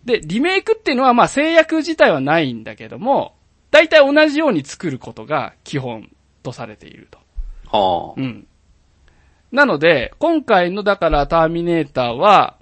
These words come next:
Speaker 1: まあ、基本的にはリブートという作品になるので、まあ、元々の設定、まあ、一から作り直すんだけれども、設定から何から全く同じじゃないよっ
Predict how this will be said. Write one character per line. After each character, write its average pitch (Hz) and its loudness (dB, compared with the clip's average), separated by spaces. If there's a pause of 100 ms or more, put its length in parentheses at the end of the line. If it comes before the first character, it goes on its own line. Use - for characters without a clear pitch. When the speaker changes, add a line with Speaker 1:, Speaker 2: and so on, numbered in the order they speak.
(140)
Speaker 1:
ま 226 -2
あ、 190 -4
基 - -14
本 240 -6
的 262 -10
に 262 -4
は 196 0
リ 143 -6
ブ 165 -8
ー 165 -8
ト 165 -8
と 160 -8
い 156 -4
う 151 -6
作 151 -10
品 147 -6
に 147 -4
な 143 -4
る 120 -10
の 110 -14
で、 123 -10
ま 180 -8
あ、 - -4
元 214 -2
々 240 -2
の 143 -4
設 131 -10
定、 143 -4 (520)
ま 180 -4
あ、 - -2
一 214 -8
か 208 6
ら 156 2
作 - -8
り 285 -4
直 269 2
す - -8
ん 135 -4
だ 120 -6
け - -8
れ 123 -8
ど 113 -16
も、 151 -4 (520)
設 220 2
定 302 -2
か 294 6
ら 277 8
何 277 2
か 180 4
ら 143 2
全 156 -2
く 220 -2
同 208 2
じ 208 -4
じ 202 -2
ゃ 143 -2
な 135 -2
い 123 -6
よ 120 -10
っ - -16